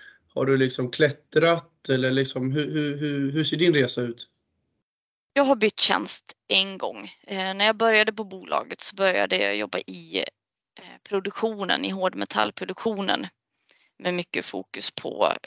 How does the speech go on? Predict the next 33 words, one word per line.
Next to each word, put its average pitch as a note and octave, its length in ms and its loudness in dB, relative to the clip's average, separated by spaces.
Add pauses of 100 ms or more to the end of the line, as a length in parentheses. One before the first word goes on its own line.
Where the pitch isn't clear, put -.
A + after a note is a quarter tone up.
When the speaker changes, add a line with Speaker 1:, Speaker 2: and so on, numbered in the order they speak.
(180)
Speaker 2:
eh, - 80 -18 (120)
kvalitetsarbetet F#3+ 1080 0
där. - 240 -2 (680)
Eh, - 320 -18
och G3 200 -2
efter - 260 -2
några G3 240 2
år G#3 280 6
så D#2 540 -4 (720)
bytte - 280 -2
jag F#3+ 100 6
som F#3+ 140 -8
sagt - 240 -8
till G3 100 -8
våran F#2+ 240 0
utve-, F2+ 400 0 (140)
ve-, F#3+ 220 4
u-, - 240 -6
avdelning F#3 460 2
för - 140 -16
forskning F3 380 -16
och F3+ 60 -14
utveckling F3+ 540 -4 (1200)
och G#3 120 -2
började F#3+ 420 6
då F#3 240 2
jobba E3+ 260 2
med F3+ 140 -4
stål, E3+ 420 0 (960)
eh, - 260 -20
stål- - 280 -10
och G#2 80 2
värmebehandling. G#2 720 0